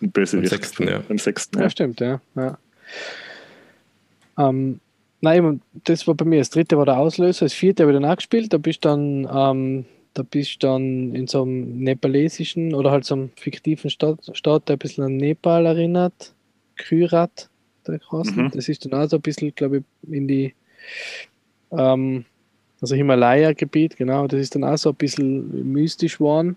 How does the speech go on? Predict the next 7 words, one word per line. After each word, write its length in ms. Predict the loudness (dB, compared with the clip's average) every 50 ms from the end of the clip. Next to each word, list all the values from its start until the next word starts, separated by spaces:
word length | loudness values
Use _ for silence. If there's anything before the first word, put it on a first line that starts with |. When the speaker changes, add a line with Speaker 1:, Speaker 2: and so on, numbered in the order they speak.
| _ -10
Speaker 3:
oder? 340 | -6 -2 0 0 0 -2 -2 _ _ _ _ _ _ _ _ _ _ _ _ _ _ _ _ _ _ _ _ _ _ _ _ _ _ _ _ -20 _ _ _ -6
Und 120 | 0 2
hat 200 | 2 2 2 0
Speaker 2:
Für 80 | -2 0
mich 120 | 0 0
kommt 120 | 2 2
Speaker 3:
da 60 | 2